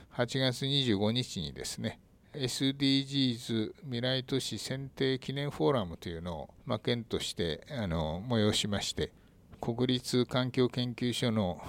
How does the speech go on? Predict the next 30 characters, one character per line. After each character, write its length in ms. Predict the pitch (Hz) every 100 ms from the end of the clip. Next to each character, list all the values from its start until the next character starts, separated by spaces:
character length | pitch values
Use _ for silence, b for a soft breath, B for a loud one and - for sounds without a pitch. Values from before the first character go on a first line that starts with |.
| -
社 200 | - 117
会 200 | 123 123
環 220 | 127 123
境 160 | 113 120
シ 180 | - -
ス 160 | -
テ 160 | - 120
ム 300 | 113 107 - -
研 220 | - 120
究 120 | 117
セ 180 | 120 120
ン 100 | 120
タ 160 | - 120
ー 40 |
長 380 | - 95 76 -
で 120 | 147
も 100 | 117
い 80 | 95
ら 80 | 90
っ 40 |
し 200 | 92 -
ゃ 40 | 92
る 140 | 82 - -
藤 440 | - 120 123 123
田 160 | - 123
剛 340 | 113 - 127
さ 240 | - - 95
ん 160 | 71 -
と 140 | 107
か、 240 | 90 82